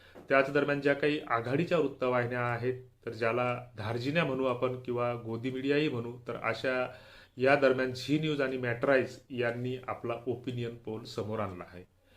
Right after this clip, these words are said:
भाजपमध्ये अनेक नवे पक्ष सामील झाल्यानंतर आणि इंडिया आघाडीची स्थापना झाल्यानंतरची ही पहिलीच निवडणूक असणार आहे.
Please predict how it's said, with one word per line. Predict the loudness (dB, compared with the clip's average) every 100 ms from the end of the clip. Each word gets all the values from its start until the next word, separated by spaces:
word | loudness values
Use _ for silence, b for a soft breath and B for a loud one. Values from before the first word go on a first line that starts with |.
| B B B B
भाजपमध्ये | -2 2 2 2 4 4 4 2
अनेक | 0 0 0
नवे | -2 2 2
पक्ष | 0 -4 -6 -4
सामील | -4 -2 -2 -2 -4
झाल्यानंतर | -2 -4 -4 -6 -10 -6 -6 -6 -12 _ _ _ -14
आणि | -10 -6
इंडिया | -6 0 4 6
आघाडीची | 4 2 -2 -6
स्थापना | -6 -8 -8 -6
झाल्यानंतरची | -4 -4 -6 -8 -12 -10 -12
ही | -12 -12 -6
पहिलीच | -6 -6 -8
निवडणूक | -8 -8 -8 -8
असणार | -8 -6 -6
आहे. | -6